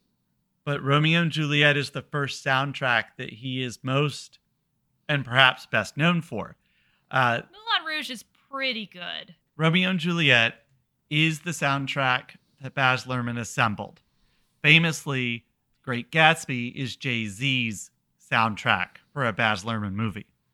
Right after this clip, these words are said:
Speaker 1: So it's a great soundtrack. The Moulin Rouge soundtrack, which is actually two volumes, is, it's a rework
Speaker 2: Right.
Speaker 1: of songs, right?
Speaker 2: Yeah.
Speaker 1: It's,
Speaker 2: They're all
Speaker 1: it's,
Speaker 2: covers.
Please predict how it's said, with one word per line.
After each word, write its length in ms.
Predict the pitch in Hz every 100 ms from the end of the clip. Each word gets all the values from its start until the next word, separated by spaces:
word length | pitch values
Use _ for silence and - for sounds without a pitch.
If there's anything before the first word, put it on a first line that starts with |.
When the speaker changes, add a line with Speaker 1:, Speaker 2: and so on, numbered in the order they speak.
| _ _ _ _ _ -
Speaker 1:
So 220 | 127 95 -
it's 220 | 160 -
a 60 | 160
great 420 | 113 117 165 170
soundtrack. 640 | - 135 120 117 110 101 - _ _ _ _ _
The 80 | 147
Moulin 380 | 135 135 123 117
Rouge 300 | 151 208 190
soundtrack, 520 | 180 165 151 147 147
which 140 | 135 -
is 120 | 107
actually 400 | 123 110 - 110
two 220 | - 107 85
volumes, 760 | 113 139 156 165 202 240 - _ _ _ 165
is, 800 | 160 160 160 156 156 143 - _ _ _ _ _
it's 160 | 160 -
a 60 | 151
rework 640 | 147 240 147 101 - - _ -
Speaker 2:
Right. 180 | 311 143
Speaker 1:
of 60 |
songs, 400 | - 123 98 98
right? 280 | 127 123 - 165
Speaker 2:
Yeah. 80 | 160
Speaker 1:
It's, 120 | -
Speaker 2:
They're 140 | 277
all 80 | 311 359
Speaker 1:
it's, 60 |
Speaker 2:
covers. 520 | 285 220 180 - -